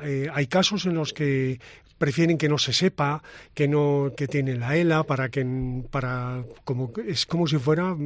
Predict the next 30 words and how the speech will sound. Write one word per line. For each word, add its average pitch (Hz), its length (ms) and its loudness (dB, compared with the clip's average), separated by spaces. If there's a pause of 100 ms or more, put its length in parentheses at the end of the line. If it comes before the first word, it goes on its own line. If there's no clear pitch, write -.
(120)
yo 120 160 -6
qué 147 60 -2
sé, 131 100 -2
una 160 140 2
mancha, 156 380 2
¿no? 180 320 -2
Es, 143 160 -8
es 156 300 -6
que 196 100 -6
es 170 120 -4
un, 151 520 -2 (920)
eh, 135 100 -4
o 127 80 -4
sea, 135 160 -4
tenemos 143 360 2
que 147 200 2
ser 143 180 0
solidarios 147 640 0
y 147 280 -2
concienciarnos 147 960 4
de 143 120 0
que, 127 300 -2
de 127 140 -4
que 135 120 -2
tenemos 151 320 0
que 170 100 0
exigir 190 680 2 (440)
que 143 140 0
los 139 220 0
problemas 170 680 0